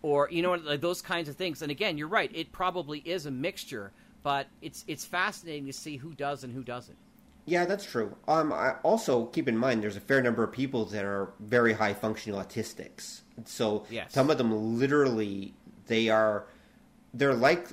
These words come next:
Speaker 2: uh, they literally are not responding to social cues. They just don't have that sense. I mean, Mark Zuckerberg is a beautiful example of that. And so as an end result, they're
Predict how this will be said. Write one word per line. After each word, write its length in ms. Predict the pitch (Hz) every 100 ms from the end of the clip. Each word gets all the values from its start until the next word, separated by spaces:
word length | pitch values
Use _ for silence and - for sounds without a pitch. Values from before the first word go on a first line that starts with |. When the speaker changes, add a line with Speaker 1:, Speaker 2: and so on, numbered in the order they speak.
| -
Speaker 2:
uh, 140 | 139
they 260 | 127 139 135
literally 300 | 123 147 135
are 100 | 110
not 220 | 117 123
responding 500 | - - 123 123 113
to 80 | 101
social 340 | 104 113 -
cues. 400 | 104 - 117 98
They 180 | 107 104
just 340 | 101 123 117 -
don't 220 | 117 117
have 260 | 113 113 110
that 220 | 107 -
sense. 400 | - 110 87 -
I 60 | 104
mean, 160 | 98 110
Mark 220 | 104 -
Zuckerberg 440 | 143 - 135 113
is 100 | 98
a 40 | 117
beautiful 480 | - 107 101 104
example 400 | 101 107 104 104 104
of 120 | 90
that. 360 | 95 95 - - - - - -
And 260 | 131 131
so 260 | 131 135 127
as 120 | 123
an 60 | 127
end 160 | 127
result, 540 | 120 110 151 143 123 - - - - -
they're 520 | 113 113 139 139 127